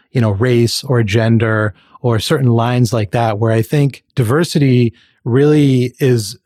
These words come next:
encompassing of all sorts of aspects, not just what you look like, not just your culture or your heritage, but where did you grow up? People that went to college and sort of went down a traditional path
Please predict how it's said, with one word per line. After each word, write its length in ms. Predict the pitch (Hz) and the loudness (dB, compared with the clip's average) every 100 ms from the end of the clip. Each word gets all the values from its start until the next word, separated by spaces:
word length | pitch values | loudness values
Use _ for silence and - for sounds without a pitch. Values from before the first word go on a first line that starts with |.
| - | -2
encompassing 720 | 127 - 151 139 - 131 127 | -2 -2 -2 -2 -2 -2 -2
of 440 | 139 120 107 95 _ | -2 -2 -4 -8 _
all 340 | - 135 135 131 | -2 0 0 -2
sorts 400 | - 127 117 - | -2 -2 -2 -4
of 120 | 113 | -4
aspects, 640 | 120 117 - - 104 - | -4 -4 -6 -6 -6 -4
not 260 | 135 113 110 | -4 -2 -4
just 300 | - 113 - | -4 -4 -4
what 160 | 120 | -4
you 120 | 117 113 | -4 -4
look 260 | 139 143 | -2 -2
like, 400 | 143 127 120 - _ _ - | -2 0 -2 -4 _ _ -6
not 160 | 123 | -6
just 280 | 117 123 - | -2 -4 -2
your 100 | 120 | -4
culture 560 | 104 - 135 107 131 117 | -4 -4 -4 -2 -2 0
or 100 | 113 | 0
your 120 | 107 | 0
heritage, 720 | 104 135 135 - 120 113 98 | 0 -2 -2 -2 -2 -2 -4
but 240 | 123 107 - _ _ _ _ | -4 -4 -6 _ _ _ _
where 160 | 120 | -2
did 140 | 123 113 | 0 0
you 100 | 139 | 0
grow 260 | 151 165 | 2 2
up? 260 | 180 110 - - _ _ - | 0 -2 -6 -14 _ _ -4
People 380 | 147 139 131 | -2 0 0
that 280 | 120 117 117 - | 0 -2 -4 -6
went 320 | 120 123 120 | -2 -2 -2
to 80 | 131 | -4
college 760 | - 131 127 127 123 113 - _ _ | -2 0 0 2 0 -2 -12 _ _
and 160 | 123 113 | -2 -2
sort 240 | - 123 | 0 -2
of 100 | 113 | -2
went 260 | 104 117 117 | -2 -2 -2
down 260 | 131 120 117 | -2 -2 -2
a 80 | |
traditional 480 | 107 123 123 - 131 | -2 -2 -2 -2 -4
path 480 | 110 127 120 120 - | -2 -4 -2 -4 -6